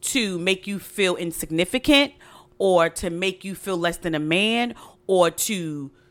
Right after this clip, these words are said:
to cut you at the knees. That's never my intent, ever, ever, ever to be disrespectful to you or anything. I, I respect you too much for that. However,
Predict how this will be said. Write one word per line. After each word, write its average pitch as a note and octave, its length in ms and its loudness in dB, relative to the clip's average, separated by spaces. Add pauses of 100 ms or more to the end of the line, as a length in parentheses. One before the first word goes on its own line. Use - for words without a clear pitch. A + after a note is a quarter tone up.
(140)
to C#3 600 -6 (420)
cut - 280 0
you G3+ 100 2
at E3 120 0
the E3+ 80 0
knees. G3 240 0
That's F#3 140 -4
never F#3 300 4
my D#3+ 200 2
intent, C#3 420 -6 (200)
ever, B2 340 4 (220)
ever, F3 160 6
ever D3+ 180 -2
to D3+ 140 -4
be C#3 100 -8
disrespectful C#3+ 640 -2
to - 120 -10
you B2+ 140 -6
or A#2+ 60 -4
anything. C3+ 300 -8 (320)
I, F3 340 8
I E3+ 140 2
respect E3+ 420 -6
you G3+ 60 -8
too - 180 -12
much E3 240 -4
for D#3+ 200 -2
that. A#2+ 280 -4 (300)
However, G3+ 840 2